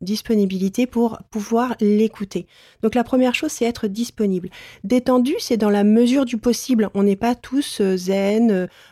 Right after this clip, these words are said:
euh, parfaitement en harmonie avec, euh, l'espace, euh, l'univers, euh, quand on va travailler. Des jours, on est un peu plus tendu. Mais en tout cas, il faut vraiment avoir une réflexion par rapport à, à son attitude par rapport à l'autre. Est-ce que je suis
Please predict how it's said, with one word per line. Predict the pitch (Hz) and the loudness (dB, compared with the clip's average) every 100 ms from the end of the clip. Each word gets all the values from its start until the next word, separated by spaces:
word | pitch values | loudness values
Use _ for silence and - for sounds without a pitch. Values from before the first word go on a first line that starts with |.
| - | -4
euh, | 190 175 | -2 -2
parfaitement | - 214 - 220 214 214 | -4 -8 -4 -4 0 0
en | 226 | 2
harmonie | 196 185 196 196 208 233 | 2 0 0 2 2 2
avec, | 185 180 - | 0 -2 -2
euh, | 185 170 | -2 -2
l'espace, | 170 - - 175 208 240 - 170 - - - - | -4 -8 -6 -2 -2 -4 -4 -4 -6 -20 -14 -4
euh, | 185 175 175 175 | -2 0 0 -2
l'univers, | 196 214 202 180 175 196 214 208 | 2 2 2 0 0 2 0 0
euh, | 185 165 175 | 0 -2 -2
quand | 214 | -2
on | 208 185 | 0 0
va | 196 | -2
travailler. | - 202 175 160 202 202 | -2 -2 -2 -2 -2 0
Des | 170 | -2
jours, | 185 240 | 0 2
on | 220 | 2
est | |
un | 180 | 2
peu | 185 | 0
plus | 190 214 | -4 -8
tendu. | - 202 175 175 | -2 -2 -2 -2
Mais | 202 208 | 0 2
en | 202 | 0
tout | - | -2
cas, | 254 294 - - - | -2 -2 -8 -12 -8
il | |
faut | 240 254 | -2 0
vraiment | 262 262 302 | 4 4 2
avoir | - 262 233 233 247 302 285 - | 0 0 0 0 0 0 -2 0
une | 233 233 | 2 4
réflexion | 214 202 277 - 247 - 285 | 2 0 -4 -4 -6 -2 -2
par | 294 226 | 0 0
rapport | 208 202 247 277 - 208 | -2 0 0 0 0 -2
à, | 190 180 - - 202 | -2 -2 -4 -4 -6
à | |
son | 185 - 233 | -4 -2 0
attitude | 247 233 - 247 - | 0 -4 -4 -6 -4
par | 208 | -4
rapport | 196 208 196 | -2 -2 0
à | 190 | 0
l'autre. | 240 - | -2 -4
Est-ce | 240 | -8
que | - | -6
je | 240 | -10
suis | - 254 | -8 -10